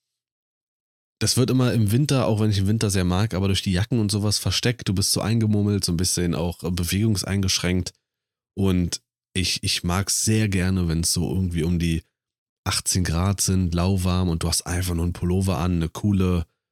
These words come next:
äh, Hose, wo dir dann, Stoffhose oder sowas, wo dir nicht zu kalt wird, wenn man ein Windchen weht. Und wenn's ein bisschen wärmer wird, kannst du immer noch variieren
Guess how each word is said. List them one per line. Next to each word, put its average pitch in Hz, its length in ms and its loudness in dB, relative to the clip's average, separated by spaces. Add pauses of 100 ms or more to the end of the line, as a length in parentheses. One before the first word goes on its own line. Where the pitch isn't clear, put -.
(480)
äh, 92 120 2
Hose, 101 720 2 (100)
wo 90 240 -2
dir 98 120 0
dann, 87 360 0 (120)
Stoffhose 101 560 0
oder 90 120 2
sowas, 90 300 0
wo 87 80 -4
dir 85 100 0
nicht 85 220 -2
zu 82 400 0 (280)
kalt 92 300 -2
wird, 82 200 -2
wenn 87 120 0
man 82 160 0
ein 78 80 -2
Windchen 98 360 0
weht. 87 240 0
Und 87 160 -2
wenn's 117 160 0
ein 127 100 2
bisschen 160 260 0
wärmer 123 300 2
wird, 117 200 2
kannst - 260 -2
du - 20 -2
immer 139 160 4
noch 110 160 0
variieren 110 540 2